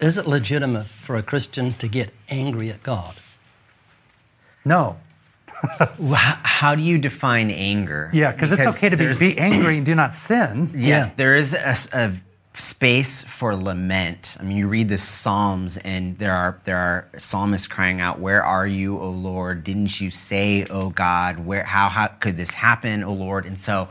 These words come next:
Speaker 2: Come, let us reason together, though, right? So there's nothing wrong with reasoning,
Speaker 3: Yeah.
Speaker 2: but questioning God, putting him on the docks and accusing him of wrong
Speaker 1: Yeah.
Speaker 2: would be sin.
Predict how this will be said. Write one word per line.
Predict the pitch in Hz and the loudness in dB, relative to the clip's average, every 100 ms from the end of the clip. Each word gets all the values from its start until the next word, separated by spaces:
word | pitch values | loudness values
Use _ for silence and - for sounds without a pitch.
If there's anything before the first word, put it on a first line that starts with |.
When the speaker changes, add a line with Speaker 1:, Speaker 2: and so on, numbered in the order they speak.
| - | -6
Speaker 2:
Come, | - 175 | 2 4
let | 185 | 4
us | 165 156 | 2 2
reason | 151 139 143 | 4 4 2
together, | 139 208 151 | 2 4 4
though, | 107 | 2
right? | 95 113 | 2 0
So | 151 | 2
there's | 135 | 2
nothing | 185 202 | 2 2
wrong | 190 170 | 2 4
with | 143 - | 2 0
reasoning, | 139 131 120 156 214 202 170 120 123 - - | -6 -2 2 6 4 4 2 4 2 -2 -2
Speaker 3:
Yeah. | 127 110 | 2 4
Speaker 2:
but | - 117 | 2 -2
questioning | - 165 208 - 202 151 | -2 2 2 2 0 4
God, | 135 131 | 4 4
putting | - 160 147 | 2 2 4
him | 156 | 4
on | 151 | 4
the | 139 | 4
docks | 120 139 143 - | 2 2 2 0
and | 135 | -2
accusing | 113 - 131 117 | -2 -2 0 2
him | 123 | 2
of | 104 | 2
wrong | 107 127 135 113 104 - | 0 2 2 2 0 -2
Speaker 1:
Yeah. | 110 | -2
Speaker 2:
would | 110 107 | 0 2
be | 104 | 0
sin. | - 95 | -2 -8